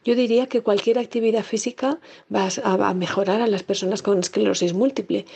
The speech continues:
siempre que sea adaptado a sus capacidades y crisis.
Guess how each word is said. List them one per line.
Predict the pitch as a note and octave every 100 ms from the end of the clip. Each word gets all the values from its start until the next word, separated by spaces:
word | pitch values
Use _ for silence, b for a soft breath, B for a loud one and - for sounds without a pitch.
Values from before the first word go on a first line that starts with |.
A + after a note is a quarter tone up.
| B
siempre | - G3+ G3+ G#3
que | G3+
sea | G3+ G#3
adaptado | G#3+ G3+ - G3+ G#3
a |
sus | F#3+ -
capacidades | - F3+ F3+ G3+ F#3+ F#3+ G3+
y |
crisis. | F#3+ F3 D#3+ F3+ -